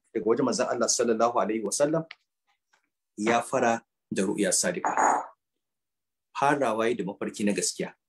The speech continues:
Sai ya mafarkin abu, sai ya tabbata. Ya mafarkin abu, ya tabbata. Wannan kuwa ya ce, eh, ya ci gaba nisfu sanatin, wata shida,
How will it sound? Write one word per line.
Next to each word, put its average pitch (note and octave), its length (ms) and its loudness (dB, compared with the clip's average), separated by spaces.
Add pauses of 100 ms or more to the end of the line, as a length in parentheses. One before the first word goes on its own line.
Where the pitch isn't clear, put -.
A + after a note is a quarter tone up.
(160)
Sai B2+ 320 4
ya G2 40 4
mafarkin A2 560 0
abu, B2 320 -2 (540)
sai A#2 300 2
ya G2+ 60 2
tabbata. - 440 -4 (800)
Ya - 80 0
mafarkin D3 480 2
abu, D#3+ 340 0 (120)
ya G#2 100 2
tabbata. - 540 -2 (880)
Wannan C3+ 400 4
kuwa B2 340 2 (380)
ya A2+ 180 4
ce, A#2 500 4 (500)
eh, G2 440 2 (160)
ya A#2 340 2
ci - 220 -2
gaba A#2 360 0 (300)
nisfu G#2 500 0
sanatin, - 600 -2 (1400)
wata A#2 240 0
shida, - 280 -6